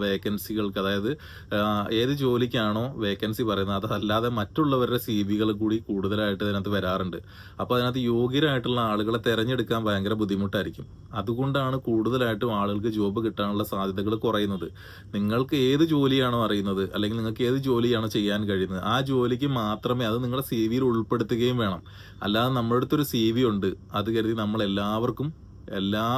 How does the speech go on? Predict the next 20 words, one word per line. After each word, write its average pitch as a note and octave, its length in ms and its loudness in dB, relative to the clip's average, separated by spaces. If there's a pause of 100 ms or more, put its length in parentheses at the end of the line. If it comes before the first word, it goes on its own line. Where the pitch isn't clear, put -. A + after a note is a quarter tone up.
(160)
സി C3+ 100 -2 (120)
വി, G#2+ 120 -2
എല്ലാ A2 320 0
വേക്കൻസിയിലും A2 600 0
ആ - 20 0 (100)
സി A2 180 -2
വി A#2 120 0
സെൻഡ് G2 240 -2
ചെയ്ത് A2 180 2
കൊടുത്തു G2+ 240 0
കഴിഞ്ഞാൽ F#2+ 280 0 (500)
നമുക്ക് A2+ 220 0 (100)
ജോബ് A2+ 320 2
കിട്ടാനുള്ള A2 420 0
സാധ്യതകൾ G2+ 420 2 (120)
വളരെ G2 360 2
കുറവായിരിക്കും. G2 520 0 (420)
അതേപോലെ C#3 480 2
തന്നെ A#2+ 240 2
പ്രധാനമായിട്ട് A#2+ 540 2